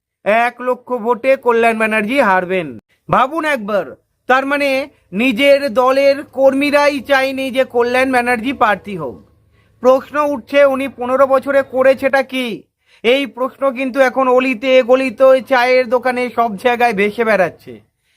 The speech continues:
তাই দীপশিতা one of the best candidate। আর দীপশিতার জেতার সুযোগ রয়েছে এবারে। মানুষ বিচার করবে, চার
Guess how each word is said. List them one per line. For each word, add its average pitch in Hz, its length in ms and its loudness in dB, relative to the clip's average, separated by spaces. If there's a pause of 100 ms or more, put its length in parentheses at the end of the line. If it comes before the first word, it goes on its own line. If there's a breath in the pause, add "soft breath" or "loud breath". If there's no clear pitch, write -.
(200)
তাই 247 320 0
দীপশিতা 262 680 -2
one 240 200 2
of 254 100 -4
the 226 160 -8
best 214 360 -6
candidate। 247 500 -2 (400 soft breath)
আর 208 160 0
দীপশিতার 247 800 -2
জেতার 233 380 -2 (140)
সুযোগ 226 360 -2
রয়েছে 240 360 0
এবারে। 233 360 0 (320 soft breath)
মানুষ 254 380 -2
বিচার 269 300 -2
করবে, 269 320 -2
চার 233 220 -2